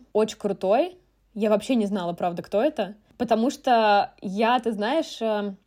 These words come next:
хоть я безумно люблю фотографию, но я вообще не могу следить за всеми, столько крутых людей, э, в творческой индустрии работает в России, э, и в том числе кто-то там уехал за рубеж и твор-, и трудится там, э, что ты просто, ну,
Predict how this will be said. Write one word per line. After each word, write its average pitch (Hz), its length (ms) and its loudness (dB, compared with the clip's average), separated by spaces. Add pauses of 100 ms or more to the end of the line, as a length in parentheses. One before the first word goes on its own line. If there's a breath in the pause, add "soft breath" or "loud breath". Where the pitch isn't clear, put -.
(100)
хоть 254 280 -4
я 240 160 0
безумно 233 340 0
люблю 226 240 0
фотографию, 226 880 0
но 190 100 -6
я 208 180 0
вообще 220 400 -2
не 208 100 -2
могу 196 340 -6
следить 208 300 -8
за 190 120 -2
всеми, 202 540 -4 (540)
столько 233 360 -2
крутых 220 340 -6
людей, 208 520 2
э, 190 180 2
в 185 140 -14
творческой 208 480 -6
индустрии 196 400 -6
работает 196 460 -4
в - 40 -14
России, 233 520 -4 (480 loud breath)
э, 190 260 -2
и 196 60 -10
в - 80 -12
том 226 160 0
числе 220 220 -4
кто-то 208 280 -8
там 196 180 -6
уехал 208 320 -4
за 190 120 -8
рубеж 196 360 -4
и - 40 -10
твор-, 202 280 -4
и 196 320 -6 (120)
трудится 208 460 -4 (300)
там, 262 500 0
э, 202 320 -2
что - 160 -10
ты 240 100 -4
просто, 226 320 -4
ну, 226 120 0